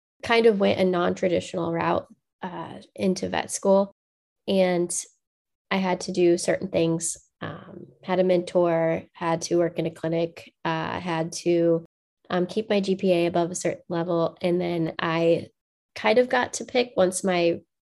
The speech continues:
requirements were done, I kind of got to pick when I would go in. So I went into vet school after three years. Um,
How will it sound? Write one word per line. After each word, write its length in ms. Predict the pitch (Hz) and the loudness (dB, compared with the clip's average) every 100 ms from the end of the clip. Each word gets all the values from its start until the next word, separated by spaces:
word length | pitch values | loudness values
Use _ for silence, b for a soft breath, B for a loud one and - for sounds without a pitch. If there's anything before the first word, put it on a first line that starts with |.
| - | -8
requirements 600 | 185 175 165 202 240 240 | -6 -2 -2 -2 -4 -2
were 60 | |
done, 240 | 254 285 262 | 0 0 0
I 80 | 185 | -2
kind 240 | - 214 | -2 -4
of 80 | 269 | -2
got 220 | 269 262 | -2 -4
to 80 | 254 | -6
pick 220 | - 240 | -6 -4
when 180 | 226 220 | -2 0
I 100 | 214 | -2
would 200 | 214 208 | -4 -2
go 180 | 190 190 | 2 2
in. 220 | 190 170 | 2 -2
So 160 | - 196 | 0 2
I 140 | 190 | 2
went 280 | 208 196 - - _ _ _ - | 2 -2 -2 -10 _ _ _ -2
into 220 | 208 196 | 2 4
vet 220 | 185 185 | 4 2
school 240 | - 180 180 | 0 0 0
after 280 | 175 - 180 | 0 -2 -2
three 260 | - 175 | 0 2
years. 440 | 170 156 - - - _ _ _ _ | 2 0 -2 -6 -8 _ _ _ _
Um, 520 | - 185 156 143 175 | -2 -2 -2 -4 -8